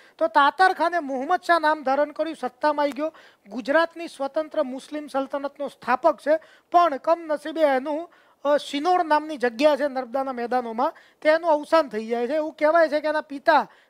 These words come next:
જે જેલમાં પૂરી દેવામાં આવ્યા છે, એમના પિતાએ જેલમાં રહીને જ પોતાના દીકરાને ઝેર અપાવડાવી અને મારી નાખ્યો છે. એવી આપણી વાર્તાઓ છે, પુરાવાનો કોઈ ચાન્સીસ છે નહીં.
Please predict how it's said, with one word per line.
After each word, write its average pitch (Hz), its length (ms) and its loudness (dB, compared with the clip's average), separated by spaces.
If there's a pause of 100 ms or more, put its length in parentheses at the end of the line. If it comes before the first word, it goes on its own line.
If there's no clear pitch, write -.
જે 277 120 -4
જેલમાં 269 420 2
પૂરી 302 220 -6
દેવામાં 269 380 2
આવ્યા 240 180 2
છે, 285 180 2 (380)
એમના 330 260 2
પિતાએ 330 480 2
જેલમાં 294 420 0
રહીને 277 320 2
જ - 120 -8 (340)
પોતાના 302 380 0
દીકરાને 302 540 0
ઝેર 262 300 2
અપાવડાવી 285 640 0
અને 269 160 -4
મારી 233 300 -4
નાખ્યો 240 360 -4
છે. 302 140 0 (300)
એવી 330 160 0
આપણી 330 260 0
વાર્તાઓ 233 560 0
છે, 294 100 -10
પુરાવાનો 285 540 -2
કોઈ 277 140 -6
ચાન્સીસ 233 420 -12
છે 220 240 -10
નહીં. 233 200 -4